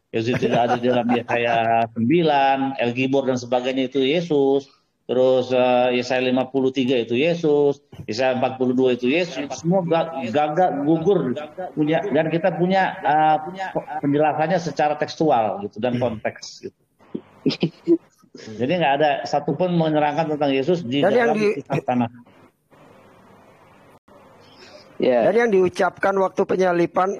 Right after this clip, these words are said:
Speaker 2: "Eli, Eli, lama sabachthani," itu nggak jelas, itu ambil dari mana? Karena kan di Tehillim itu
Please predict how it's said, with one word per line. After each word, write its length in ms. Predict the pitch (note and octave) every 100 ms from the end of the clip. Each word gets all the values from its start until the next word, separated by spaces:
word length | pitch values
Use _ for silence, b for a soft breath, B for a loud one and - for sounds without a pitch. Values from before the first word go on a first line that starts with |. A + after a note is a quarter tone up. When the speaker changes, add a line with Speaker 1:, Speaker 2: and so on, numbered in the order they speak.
| -
Speaker 2:
"Eli, 240 | F3 F3+ F#3+
Eli, 320 | F#3 F3+ F#3
lama 240 | F3+ F3
sabachthani," 720 | E3+ F3 D3+ C#3+ - E3 E3+ F3
itu 80 |
nggak 240 | A#3 C#3+ C3
jelas, 320 | D#3 C#3+ A2+
itu 160 | C3+ E3+
ambil 240 | D3+ C3+
dari 240 | B2 A#2+
mana? 400 | B2 C3+ C3 G#2
Karena 240 | G2 A2+ D3
kan 240 | - D#3+
di 160 | D#3 B2+
Tehillim 480 | - C3 A#2+ B2+ C3
itu 240 | C3 D3+